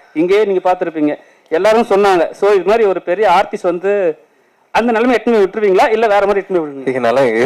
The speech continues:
Speaker 2: தெருவுல கொண்டு போய் விட்டுருவீங்களான்ற மாதிரி கேக்குறீங்களே.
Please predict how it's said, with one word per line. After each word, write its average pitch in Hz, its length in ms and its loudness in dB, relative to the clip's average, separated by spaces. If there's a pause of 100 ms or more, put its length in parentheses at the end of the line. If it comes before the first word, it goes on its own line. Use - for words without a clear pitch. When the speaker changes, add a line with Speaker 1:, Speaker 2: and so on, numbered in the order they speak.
(680)
Speaker 2:
தெருவுல 185 300 2
கொண்டு 170 160 0
போய் 180 100 4
விட்டுருவீங்களான்ற 156 460 2
மாதிரி 143 260 4
கேக்குறீங்களே. 123 380 0